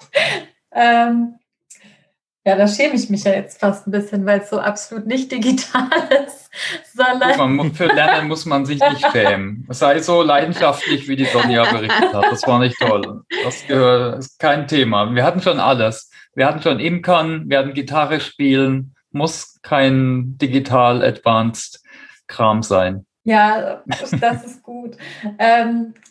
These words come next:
Speaker 1: nee, ich hab, ähm, hier noch ein Buch vor meiner Brust liegen. Ähm, ich bin so ein Drittel durch und, ähm,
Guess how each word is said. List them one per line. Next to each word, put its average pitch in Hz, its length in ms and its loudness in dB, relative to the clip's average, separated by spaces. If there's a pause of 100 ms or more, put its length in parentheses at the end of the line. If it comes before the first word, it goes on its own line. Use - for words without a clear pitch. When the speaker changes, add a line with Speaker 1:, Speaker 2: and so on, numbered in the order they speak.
(160)
Speaker 1:
nee, 240 280 2
ich - 220 -2
hab, 269 220 -2
ähm, 240 300 2
hier 254 200 -2
noch 247 180 2
ein 254 140 -4
Buch 339 380 2
vor 285 260 2
meiner 277 300 4
Brust 302 440 0
liegen. 311 480 0
Ähm, 277 400 2
ich 254 240 -10
bin 302 180 0
so 294 100 0
ein 247 120 -2
Drittel 277 400 0
durch 254 580 -4
und, 220 380 -2
ähm, 220 540 -2